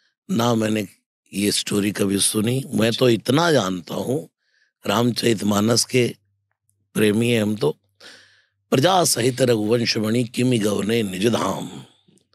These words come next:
बहुरी कहू करुणा यतन कीन जो अचरज राम।" जब राम जी सरयू में समाने लगे, सबको ले जा करके, तो हनुमान जी ने मना कर दिया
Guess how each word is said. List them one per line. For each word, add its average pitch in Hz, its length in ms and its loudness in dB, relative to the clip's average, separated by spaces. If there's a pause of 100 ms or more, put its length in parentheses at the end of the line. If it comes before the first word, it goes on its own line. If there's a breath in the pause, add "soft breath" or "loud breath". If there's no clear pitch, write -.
(540)
बहुरी 131 380 4
कहू 117 380 0
करुणा 110 460 -2
यतन 120 340 -2
कीन 139 420 -2
जो 113 100 0
अचरज 98 380 -4
राम।" - 280 -8 (800 loud breath)
जब 131 100 4
राम 123 260 4
जी 156 260 2
सरयू 120 420 2
में 139 80 2
समाने 104 400 0
लगे, 104 240 0
सबको 135 340 0
ले 127 120 4
जा 98 180 0
करके, 139 300 -4
तो 170 100 2
हनुमान 123 380 2
जी 151 100 0
ने 180 80 -4
मना 175 240 -2
कर 104 160 -6
दिया - 280 -12